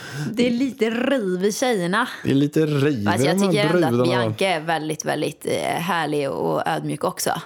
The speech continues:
Speaker 2: Verkligen.
Speaker 1: Ja.
Speaker 2: Bianca är superhärlig.
Speaker 1: Det känns ju som Pernilla, hennes mamma, är det.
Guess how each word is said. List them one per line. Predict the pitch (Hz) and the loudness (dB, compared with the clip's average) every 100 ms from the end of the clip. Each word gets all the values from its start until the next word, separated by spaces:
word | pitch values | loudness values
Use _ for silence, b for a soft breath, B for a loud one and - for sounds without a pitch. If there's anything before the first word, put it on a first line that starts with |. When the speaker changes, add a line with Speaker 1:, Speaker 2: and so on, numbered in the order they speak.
| - | -2
Speaker 2:
Verkligen. | 104 92 - 98 85 - - | 0 0 -2 -2 0 -2 -4
Speaker 1:
Ja. | 87 - - _ _ _ | -4 -4 -10 _ _ _
Speaker 2:
Bianca | 113 110 101 110 | 0 0 0 0
är | 92 | 0
superhärlig. | - 95 - 101 85 | 0 -2 0 0 2
Speaker 1:
Det | |
känns | 196 175 | 0 0
ju | 180 | -2
som | 190 | -2
Pernilla, | 170 - 180 196 202 170 202 | -4 -4 -2 0 0 0 0
hennes | 208 175 160 | 0 -2 -2
mamma, | 190 214 190 190 262 226 | -2 0 0 0 2 0
är | 151 | 0
det. | 80 180 | -2 -4